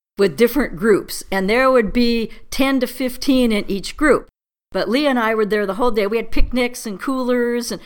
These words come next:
camped out there at the, in line with the fans and gave out fan flyers and talked Star Wars the whole day. It was fun and munched on stuff. So we did see it three times with three different groups of people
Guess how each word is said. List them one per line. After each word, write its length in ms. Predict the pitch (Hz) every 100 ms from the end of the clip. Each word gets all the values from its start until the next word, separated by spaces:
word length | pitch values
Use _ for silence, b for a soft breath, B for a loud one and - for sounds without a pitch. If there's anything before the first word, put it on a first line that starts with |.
| B B
camped 360 | - 240 254 247
out 320 | 233 233 233
there 260 | 233 220 220
at 160 | 220
the, 280 | 208 202 202
in 180 | 226 240
line 420 | 220 214 214 220
with 180 | 208 208
the 140 | 185 180
fans 560 | 233 208 185 202 247 B B B -
and 460 | 185 185 180 185 -
gave 140 | 180 196
out 220 | 185 -
fan 200 | 190 170
flyers 540 | 170 165 160 175 190 175
and 120 | 151
talked 340 | - 175 -
Star 300 | - 185 175
Wars 400 | 180 170 175 -
the 120 | -
whole 160 | 180 208
day. 380 | 196 156 175 214
It 160 | - -
was 140 | 185
fun 440 | - 170 160 247 - _ -
and 180 | 180 175
munched 300 | 202 208 202
on 180 | 175 175
stuff. 420 | - 170 165 -
So 260 | - 170 170
we 140 | 196
did 240 | 196 240
see 240 | - 240 208
it 120 | -
three 200 | - 247
times 340 | 247 247 226
with 100 | 202
three 220 | - 254 220
different 380 | 226 - -
groups 560 | 156 269 269 185 - - B B
of 200 | 190 185
people 580 | 320 330 214 170 160